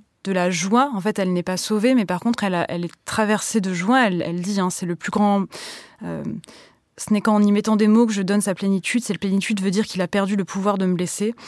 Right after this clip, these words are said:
Cela me donne peut-être, parce qu'en le faisant, je me débarrasse de la douleur, une grande joie de recoller entre eux les morceaux épars. C'est le plus grand plaisir qu'il me soit donné de connaître. » Donc, il y a quand même quelque chose comme ça de, ouais, d'une, d'une,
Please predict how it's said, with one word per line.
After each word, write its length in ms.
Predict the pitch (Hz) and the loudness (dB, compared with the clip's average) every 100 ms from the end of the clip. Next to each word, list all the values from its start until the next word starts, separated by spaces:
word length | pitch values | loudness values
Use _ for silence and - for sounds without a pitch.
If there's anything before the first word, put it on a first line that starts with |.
| - - | -20 -8
Cela 240 | - 196 | -2 0
me 140 | 196 190 | 2 2
donne 240 | 202 220 | 4 4
peut-être, 400 | 208 208 214 - | 2 0 -2 -2
parce 200 | - 175 | -6 -4
qu'en 100 | - | -2
le 60 | 180 | -2
faisant, 300 | - 185 202 | -2 0 0
je 80 | 180 | 0
me 80 | |
débarrasse 320 | 170 180 180 175 | 0 0 0 0
de 80 | |
la 100 | 175 | -2
douleur, 300 | 165 175 190 | -2 -2 -2
une 120 | 196 185 | 0 0
grande 260 | 180 214 | 2 2
joie 300 | 190 196 202 - - - - _ _ 170 | 4 0 -2 -6 -20 -20 -20 _ _ -4
de 80 | |
recoller 400 | 185 214 220 214 | 0 0 2 4
entre 240 | 208 180 220 | 4 2 2
eux 40 | |
les 60 | 202 | 4
morceaux 300 | 185 - 185 | 4 2 0
épars. 340 | 175 180 196 | 2 0 0
C'est 100 | - | 0
le 80 | 185 | -2
plus 200 | - 220 | 0 0
grand 180 | 214 208 | 2 2
plaisir 340 | - 180 185 | 0 -2 -4
qu'il 140 | - 180 | -2 0
me 80 | |
soit 140 | 170 175 | 0 0
donné 160 | 175 175 | 0 0
de 60 | |
connaître. » 440 | - 165 131 - - - - - - - | -2 -4 -4 -10 -18 -20 -20 -18 -20 -4
Donc, 280 | 190 185 - | 0 0 -2
il 80 | - | -2
y 20 | |
a 80 | 185 | 0
quand 120 | 208 | 2
même 120 | 214 | 4
quelque 160 | 233 208 | 4 2
chose 240 | - 220 | 0 0
comme 160 | - 190 | 0 0
ça 180 | - 220 | 2 2
de, 460 | 190 170 165 160 - - - - - - - - _ _ _ - 214 | 2 0 0 -2 -6 -20 -20 -20 -20 -20 -20 -20 _ _ _ -4 4
ouais, 200 | 233 247 | 6 8
d'une, 240 | 226 214 | 8 6
d'une, 460 | 190 196 190 190 | 6 4 4 2